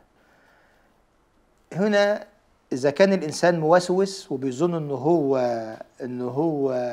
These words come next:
تلفظ بيمين ال-، الطلاق وعنده وسوسة، لا يلتفت إلى الوسوسة،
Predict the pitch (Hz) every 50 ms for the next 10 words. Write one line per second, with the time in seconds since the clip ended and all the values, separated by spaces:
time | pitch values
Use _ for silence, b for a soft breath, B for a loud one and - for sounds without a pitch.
0 | 117 113 113 113 - - - - - - - 120 120 143 165 160 - - - 135
1 | 127 127 120 110 123 123 120 127 151 160 160 151 143 135 131 127 123 123 120 117
2 | 117 117 113 113 110 - - - - - - - - - 123 120 131 147 165 175
3 | 175 - - 143 147 143 156 165 151 147 143 131 - 147 - 160 - 175 160 165
4 | 165 165 147 143 - 151 143 160 - - 110 117 113 113 110 107 - - - -
5 | -